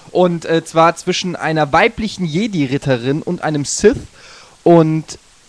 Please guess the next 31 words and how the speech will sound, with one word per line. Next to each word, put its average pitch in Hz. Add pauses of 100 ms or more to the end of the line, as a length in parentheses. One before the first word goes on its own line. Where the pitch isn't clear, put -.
(140)
ja, 202
also 196 (260)
natürlich 226 (200)
war 180
das 220
irgendwie 196
alles 190
schon 196
mal 190
da 170
und 175
es 165
ist 185
auch 185
jetzt, 180 (300)
es 170
ist, -
Star 180
Wars 196
hat 190
nicht 185
mehr 170 (100)
das -
gleich, 160
den 151
gleichen 170
Charme 170
von 170
früher, -
aber -
trotzdem, 185